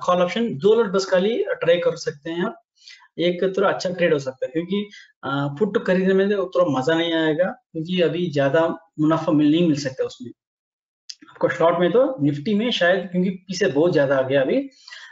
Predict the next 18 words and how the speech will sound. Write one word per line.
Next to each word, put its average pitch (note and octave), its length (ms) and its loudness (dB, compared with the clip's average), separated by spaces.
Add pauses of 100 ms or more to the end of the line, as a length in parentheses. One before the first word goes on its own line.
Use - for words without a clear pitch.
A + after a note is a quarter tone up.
call F3 260 4
option F3 300 -2
बेचने D3+ 380 -2
का, - 300 -2 (600)
और F3 240 4
उसमें A#3 360 0
ज्यादा D3+ 260 2
मुनाफा D#3 380 0
का B2+ 120 -4
chance D#3+ 520 -6
ज्यादा C#3 240 0
है। G3 220 -2 (380)
थर्टीन A3 360 -2
थाउजेंड G3 260 2
फिफ्टी F3+ 300 -4
का G3+ 120 -4
call D3 260 0
option A3+ 360 -2